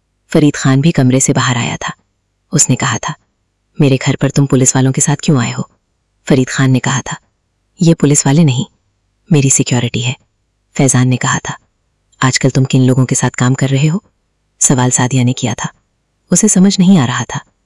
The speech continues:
उसका भाई बिल्कुल अलग लग रहा था। अलग confidence, अलग बात करने का तरीका और security के साथ। फैजान हंसा था। "डिप्टी कमिश्नर हूं, सिक्योरिटी तो होगी ना मेरे पास।" उसकी बात सुनकर रेहाना बेगम, जुबेला बेगम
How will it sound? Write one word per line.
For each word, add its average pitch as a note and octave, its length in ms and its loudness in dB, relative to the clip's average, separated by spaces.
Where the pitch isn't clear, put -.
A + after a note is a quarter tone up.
उसका E3+ 240 0
भाई C#3 200 2
बिल्कुल C3 320 0
अलग A#2+ 220 -2
लग A2+ 160 -4
रहा B2 160 -6
था। - 160 -10
अलग B2 180 0
confidence, B2+ 600 0
अलग C3+ 260 0
बात - 180 -8
करने A#2 220 -4
का A#2+ 120 -6
तरीका - 420 -8
और C3+ 80 2
security - 500 -2
के - 120 -4
साथ। - 320 -4
फैजान C3 380 2
हंसा - 280 -2
था। - 220 -8
"डिप्टी D3 240 0
कमिश्नर B2 440 0
हूं, A2 120 -6
सिक्योरिटी A#2+ 520 -2
तो B2 100 -2
होगी B2 260 0
ना B2+ 100 2
मेरे A2 180 -2
पास।" - 340 -2
उसकी - 200 0
बात B2+ 220 0
सुनकर C3 300 0
रेहाना A#2+ 340 2
बेगम, A#2+ 340 0
जुबेला C3+ 340 2
बेगम C3 340 0